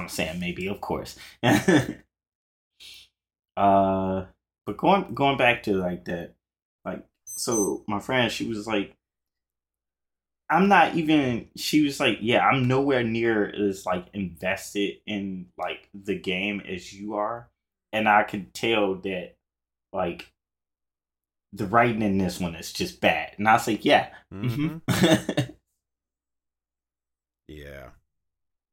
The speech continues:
Speaker 2: Yeah, I mean, it, you know, everyone used to complain, like, the writing. I remember, man, I always remember when people complained about Claptrap.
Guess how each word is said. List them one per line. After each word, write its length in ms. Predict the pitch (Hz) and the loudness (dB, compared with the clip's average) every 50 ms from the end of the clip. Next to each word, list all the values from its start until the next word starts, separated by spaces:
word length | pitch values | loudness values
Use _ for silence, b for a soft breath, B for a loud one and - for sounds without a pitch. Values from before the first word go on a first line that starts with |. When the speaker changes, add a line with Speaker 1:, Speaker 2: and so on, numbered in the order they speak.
| _ _ _ _ _ _ _ _ _ _ _ _ _ _ _ _ _ _ _ - | _ _ _ _ _ _ _ _ _ _ _ _ _ _ _ _ _ _ _ -18
Speaker 2:
Yeah, 180 | 85 87 85 85 | -16 -14 -12 -10
I 40 | 98 | -10
mean, 160 | 117 120 117 | -8 -10 -10
it, 120 | 107 95 - _ _ _ - | -10 -12 -16 _ _ _ -14
you 80 | 113 | -10
know, 120 | 110 104 98 | -8 -6 -4
everyone 280 | 110 131 147 160 147 117 | -4 -4 -6 -8 -10 -10
used 180 | 98 101 98 | -10 -12 -12
to 60 | - - | -14 -16
complain, 420 | 92 85 - - 85 85 82 80 | -16 -16 -14 -12 -12 -12 -12 -12
like, 180 | 78 76 73 - | -14 -14 -14 -14
the 80 | 80 | -12
writing. 440 | 78 80 82 82 78 80 76 76 76 - | -10 -8 -8 -8 -10 -12 -14 -16 -20 -18
I 60 | - | -14
remember, 480 | 90 107 139 131 117 117 101 92 - _ _ _ _ _ _ _ _ _ _ _ _ _ _ _ - | -12 -10 -8 -8 -6 -6 -6 -6 -8 _ _ _ _ _ _ _ _ _ _ _ _ _ _ _ -8
man, 120 | - 127 | -4 -2
I 60 | 127 | 0
always 200 | 135 165 180 170 | 0 0 0 0
remember 200 | 170 170 170 156 | -2 -2 0 0
when 80 | 131 104 | 0 -2
people 200 | 92 113 113 113 | -2 -2 -4 -4
complained 380 | 104 113 101 85 98 101 101 101 | -4 -6 -4 -2 0 0 0 0
about 240 | 95 95 87 82 - | 0 0 -2 -2 -4
Claptrap. 580 | - 95 90 90 87 - - 92 82 73 - | -6 -6 -4 -4 -4 -6 -6 -6 -6 -8 -10